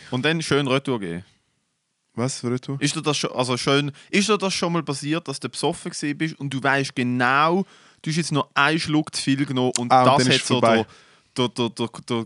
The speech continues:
Speaker 1: der Kotzstrahl ausgelöst? Ist dir das schon
Speaker 2: Äh,
Speaker 1: mal
Speaker 2: nein,
Speaker 1: passiert?
Speaker 2: bröckelt habe ich nicht. Aber, äh, ja, Story of my life, Schatz.
Speaker 1: Nein, aber wirklich so, du bist besoffen, du merkst,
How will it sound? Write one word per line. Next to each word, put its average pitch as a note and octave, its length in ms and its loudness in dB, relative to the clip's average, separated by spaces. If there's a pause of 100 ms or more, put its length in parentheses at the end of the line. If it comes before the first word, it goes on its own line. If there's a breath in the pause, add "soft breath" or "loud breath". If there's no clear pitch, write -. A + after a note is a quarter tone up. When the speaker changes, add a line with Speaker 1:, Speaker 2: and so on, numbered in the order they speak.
(120)
Speaker 1:
der A#2 80 -4
Kotzstrahl A#2 640 -2
ausgelöst? F#2 680 -8
Ist - 180 -10
dir B2+ 80 -2
das A#2 120 -2
schon A#2+ 80 6
Speaker 2:
Äh, A#2+ 40 6 (100)
Speaker 1:
mal A#2 60 2
Speaker 2:
nein, A#2 140 4
Speaker 1:
passiert? A#2 160 0
Speaker 2:
bröckelt A2+ 320 -2
habe G2+ 100 -2
ich G2 80 -2
nicht. F#2+ 280 -4
Aber, A#2 300 2
äh, A2+ 320 4
ja, G2+ 280 0
Story G#2 320 -4
of - 140 -10
my G2+ 120 -4
life, G#2 320 -4
Schatz. - 400 -8
Speaker 1:
Nein, F3+ 160 2
aber F3+ 140 -2
wirklich G3+ 200 0
so, F#3 140 0
du F#3 80 -2
bist E3 160 -6
besoffen, F3+ 440 0
du D#3 100 -4
merkst, E3+ 280 -2